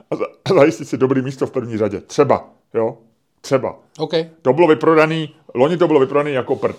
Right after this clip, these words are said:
Speaker 1: ale je pravda, že jsme začali prodávat až někdy třeba v říjnu nebo tak.
Speaker 2: No.
Speaker 1: Ludku,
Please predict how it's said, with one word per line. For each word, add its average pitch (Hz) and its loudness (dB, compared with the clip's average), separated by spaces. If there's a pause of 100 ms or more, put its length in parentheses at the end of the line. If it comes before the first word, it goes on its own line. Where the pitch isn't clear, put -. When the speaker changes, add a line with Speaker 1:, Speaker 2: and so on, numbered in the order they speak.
Speaker 1:
ale 139 0
je 196 0
pravda, 165 -2
že 151 -2
jsme 147 -8
začali 135 -6
prodávat 117 -4
až 107 -10
někdy 98 -10
třeba 98 -10
v 87 -16
říjnu 85 -16
nebo 80 -20
tak. - -20 (880)
Speaker 2:
No. 131 -2 (360)
Speaker 1:
Ludku, 170 2